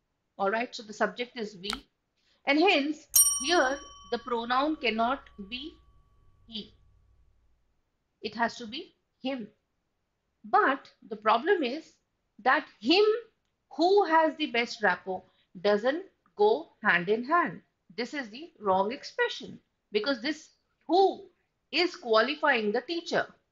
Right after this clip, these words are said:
isn't it? So this "him" doesn't make sense here, and that is the reason why the sentence is not sounding correct.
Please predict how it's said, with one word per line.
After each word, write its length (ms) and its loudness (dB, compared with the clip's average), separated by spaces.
isn't 360 -4
it? 160 -14
So 220 -8
this 240 -2
"him" 260 2
doesn't 420 0
make 300 -2
sense 380 -2
here, 340 -14
and 160 -4
that 220 -2
is 100 -18
the 100 -4
reason 380 -6
why 120 2
the 140 -8
sentence 420 -4
is 160 -8
not 220 -4
sounding 520 -4
correct. 460 -10